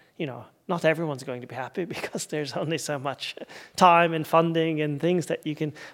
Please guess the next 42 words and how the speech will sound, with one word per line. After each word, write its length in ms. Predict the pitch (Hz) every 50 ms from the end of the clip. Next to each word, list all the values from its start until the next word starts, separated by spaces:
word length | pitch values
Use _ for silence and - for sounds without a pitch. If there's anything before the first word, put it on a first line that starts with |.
| _ -
but 220 | 180 170 - -
you, 140 | 175 165 165
of 100 | 160 165
course, 380 | - 196 175 143 - - - 180
you, 140 | 165 151 151
you 300 | 156 170 165 156 156 156
work 360 | 151 170 160 160 - - -
with, 320 | 160 170 151 - - - _ _ - _ _ _ _ _ _ -
with 220 | 175 196 190 190
individuals 680 | - 185 160 147 135 131 139 135 135 139 143 139 -
and 140 | 147 139 135
with 160 | 139 135 - -
people. 360 | - 185 190 - - 127 123
And, 120 | 123 135
and 260 | - - 151 143 - - -
at, 240 | 156 147 156 - - _ - 330 269
at 200 | 143 143 147 -
the 100 | 156 147
end 120 | 151 156 190
of 60 | 214
the 60 | 196
day, 200 | 143 135 127 123
it's 140 | 127 - -
very 240 | 151 - 85 85 -
personal. 540 | - - 95 95 - - - - - - _ _ _ _ _ _ _ _ _ _ _ _ _ _ _ -
It 120 | 165 156
is 140 | 165 185 170
personal 460 | - - 143 135 - - - 147 139
work. 260 | 139 151 135 - - -
Museum 380 | 147 143 143 143 170 170 156 143
work 240 | 143 139 127 - -
is 140 | 151 131 -
p-, 200 | - 147 135 - - -
personal 380 | - 156 139 - - 151 135 120
work. 260 | 117 127 131 - -
And 80 | 143
I 100 | 131 127
guess 200 | 131 139 131 - -
that's 220 | 151 - - -
what 100 | - 139
I've 160 | 123 123 123
been 160 | - 120 117